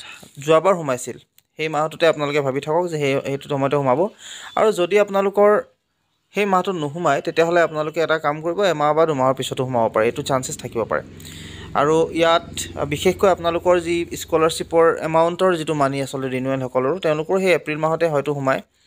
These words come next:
আ, কিন্তু কেতিয়াবা অগা পিছাও হৈ যায়। গতিকে আপোনালোকৰ নিজৰ যি একাউণ্ট, সেই একাউণ্টটো চাই থাকিব, নিশ্চয় আপোনালোকে সেইটো গম পাই থাকিব। আৰু লগতে আপোনালোকৰ যদি পইচা সোমোৱা নাই বা কিবা হোৱা নাই, তেতিয়াহ'লে আপোনালোকে পি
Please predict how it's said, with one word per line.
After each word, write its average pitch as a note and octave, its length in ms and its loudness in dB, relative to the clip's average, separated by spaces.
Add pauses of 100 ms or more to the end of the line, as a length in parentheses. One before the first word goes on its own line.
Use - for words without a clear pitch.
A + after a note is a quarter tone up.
(440)
আ, D3 140 2
কিন্তু G3 260 -2
কেতিয়াবা F#3+ 380 2 (100)
অগা D#3 140 2
পিছাও E3+ 340 0
হৈ D#3+ 120 0
যায়। F#3+ 180 2 (120)
গতিকে D3+ 220 -2
আপোনালোকৰ D#3 500 2 (520)
নিজৰ D3+ 220 -4
যি D#3 100 -4
একাউণ্ট, D#3 400 0
সেই E3+ 140 4
একাউণ্টটো D3 340 0
চাই D#3 180 2
থাকিব, D3+ 280 -4
নিশ্চয় D3+ 300 2
আপোনালোকে C#3 360 -2
সেইটো D3+ 180 -2
গম C#3 180 -2
পাই C#3+ 160 2
থাকিব। C3+ 220 -4
আৰু E3 140 6
লগতে F#3 280 2 (440)
আপোনালোকৰ F3 460 0
যদি F#3+ 260 -2 (320)
পইচা D#3 240 -4
সোমোৱা D3 280 0
নাই D3+ 140 4
বা D3+ 100 0
কিবা C#3+ 260 0
হোৱা C#3+ 180 0
নাই, D3+ 120 -2
তেতিয়াহ'লে D#3+ 340 0
আপোনালোকে D3 340 -2
পি D3+ 200 -14